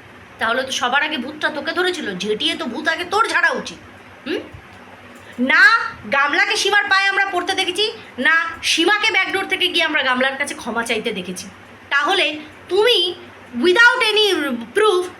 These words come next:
ফাক ফাক ফাক ফাক করে বলতে থাকবে, লোকে যখন সেই কথা এসে সেম কথা বলবে, তখনই তোমার জায়গা মতন চুলকানি শুরু হয়ে যায়, তাই না? কিসের জন্য?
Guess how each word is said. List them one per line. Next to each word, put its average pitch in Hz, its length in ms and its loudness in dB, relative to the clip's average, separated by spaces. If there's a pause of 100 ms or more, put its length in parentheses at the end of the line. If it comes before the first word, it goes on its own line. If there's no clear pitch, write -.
(340)
ফাক 370 160 2 (100)
ফাক 415 180 2
ফাক 427 140 -4
ফাক - 160 0
করে 427 160 2
বলতে 381 360 0
থাকবে, 320 380 -2 (280)
লোকে 381 320 2
যখন 466 220 0
সেই 392 220 0
কথা 359 220 2
এসে 339 160 -2
সেম 359 260 -2
কথা 349 160 0
বলবে, 269 260 -2
তখনই 320 340 -2
তোমার 294 220 -2
জায়গা 240 260 0
মতন 247 280 -4
চুলকানি 240 460 -4
শুরু 214 200 -8
হয়ে 190 140 -6
যায়, - 200 -14
তাই 269 120 -2
না? 381 100 0 (640)
কিসের 349 260 -2
জন্য? 233 260 -2